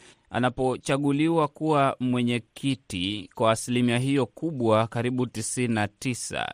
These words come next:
ni dhihirisho kwa namna yoyote kwamba ndani ya chama hamna yeyote yule ambaye labda anamzidi maarifa,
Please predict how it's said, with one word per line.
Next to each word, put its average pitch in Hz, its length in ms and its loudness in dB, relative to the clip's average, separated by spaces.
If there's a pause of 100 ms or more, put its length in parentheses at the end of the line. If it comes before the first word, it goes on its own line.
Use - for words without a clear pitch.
ni 104 140 -2
dhihirisho 139 720 0
kwa 147 160 0
namna 151 340 2
yoyote 147 360 2
kwamba 131 600 2
ndani 131 420 2
ya 135 120 2
chama 147 580 2 (120)
hamna 135 680 2
yeyote 127 680 0
yule 120 360 2 (460)
ambaye 110 300 2
labda 135 560 4
anamzidi 120 720 2
maarifa, 127 960 4